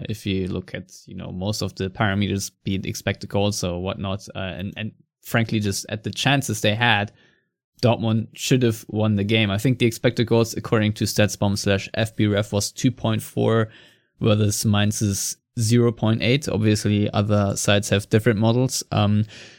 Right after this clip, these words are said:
but Matthias, before we, uh, join in Jonathan's canon about everything that was doom and gloom, uh, I actually thought,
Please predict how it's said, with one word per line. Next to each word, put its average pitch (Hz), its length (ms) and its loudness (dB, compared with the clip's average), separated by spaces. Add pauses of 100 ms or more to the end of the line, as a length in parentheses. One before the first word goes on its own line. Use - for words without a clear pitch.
(160)
but 127 200 4
Matthias, 165 600 4 (1000)
before 131 720 4 (320)
we, 110 400 4
uh, 104 220 4
join 110 420 4
in 104 320 2
Jonathan's 113 480 2
canon 107 640 2
about 101 460 2
everything 107 480 4
that 101 160 0
was 104 260 2
doom 120 160 4
and 104 120 2
gloom, 113 360 4
uh, 98 380 0
I 160 160 4
actually 196 380 2
thought, 127 460 0